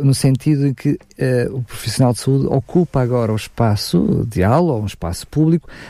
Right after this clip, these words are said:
mas é o, o, o profissional de saúde que procura o contacto com aqueles jovens. Quando o profissional de saúde está quietinho, sossegadinho, no seu gabinete, torna a iniciativa por parte do próprio, ou mesmo que seja por sugestão, eh, do professor,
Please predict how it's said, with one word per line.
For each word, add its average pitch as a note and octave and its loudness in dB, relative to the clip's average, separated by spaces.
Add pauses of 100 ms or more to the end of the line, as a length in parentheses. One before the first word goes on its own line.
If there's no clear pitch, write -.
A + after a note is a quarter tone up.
mas C3+ 2
é D#3 2
o, E3 -6
o, C#3+ -2
o A#2+ -6
profissional C3+ 2
de A#2+ -4
saúde D3 -2
que - -12
procura D#3 0
o C#3+ 0
contacto - -4
com B2+ -4
aqueles A2 0
jovens. G2 -4 (520)
Quando G#3+ 2
o D#3+ -4
profissional D#3+ 0
de C#3 -6
saúde A2 -2
está A#2 0 (160)
quietinho, G#2+ 0
sossegadinho, A#2+ 0 (320)
no B2+ 2
seu D#3 0
gabinete, A#2+ 0 (420)
torna D3+ 2
a D3 0
iniciativa C#3 -2
por C3 -4
parte B2+ 0
do A#2+ -2
próprio, E3+ 0
ou B2 0
mesmo C3+ 0
que - -12
seja C3 0
por - -6
sugestão, C3 0 (320)
eh, A#2 0
do B2 0
professor, B2+ 0